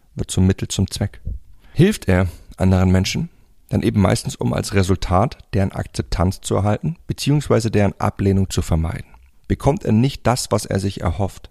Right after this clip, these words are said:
wird er häufig zornig. Da aber ein Ausbruch seiner Wut bedeuten könnte, dass Leute ihn hierfür ablehnen, frisst er den Frust lieber in sich rein. Am meisten wünscht sich der Nice Guy die Bestätigung von Frauen. Ja, er ist der Überzeugung,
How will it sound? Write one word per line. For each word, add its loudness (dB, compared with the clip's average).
wird -4
er -2
häufig -4
zornig. -2
Da 0
aber 2
ein -2
Ausbruch 2
seiner 2
Wut -4
bedeuten 0
könnte, 0
dass -4
Leute 2
ihn -2
hierfür -2
ablehnen, -2
frisst -4
er 0
den -2
Frust -4
lieber 0
in 0
sich -8
rein. -6
Am -2
meisten 4
wünscht 2
sich -2
der 0
Nice 4
Guy 0
die 2
Bestätigung 0
von 0
Frauen. -12
Ja, 2
er -2
ist -2
der 2
Überzeugung, -2